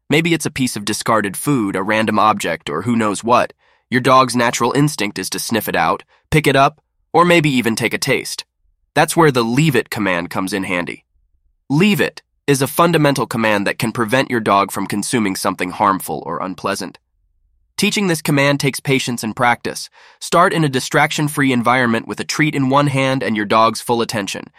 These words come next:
Gently close your hand around the treat and present it to your dog, saying "leave it" in a firm but calm tone.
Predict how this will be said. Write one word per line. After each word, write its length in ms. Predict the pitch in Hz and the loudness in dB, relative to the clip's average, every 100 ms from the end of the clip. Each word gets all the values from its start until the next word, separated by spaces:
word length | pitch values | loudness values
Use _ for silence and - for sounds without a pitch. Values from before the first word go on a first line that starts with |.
| - _ | -20 _
Gently 320 | - - 170 | -2 0 0
close 320 | 160 165 160 160 | -2 0 2 2
your 80 | |
hand 300 | 160 147 143 | 0 2 2
around 240 | 139 131 127 | 2 2 0
the 80 | 117 | -2
treat 340 | - 123 120 | -2 -2 -2
and 100 | 104 | -4
present 300 | 117 107 131 | -4 -2 0
it 80 | - | -2
to 100 | 104 | -4
your 120 | 92 | -6
dog, 340 | 95 85 82 - - - - | -4 -4 -6 -12 -20 -20 -8
saying 400 | - 135 135 127 | -2 2 2 2
"leave 200 | 147 147 | 2 2
it" 140 | 107 | 0
in 140 | - 107 | -4 -6
a 40 | |
firm 380 | - 147 147 143 | -2 2 4 4
but 160 | 117 - | 0 -4
calm 340 | - 123 110 | 0 2 2
tone. 400 | 104 113 92 - | -2 -2 -2 -6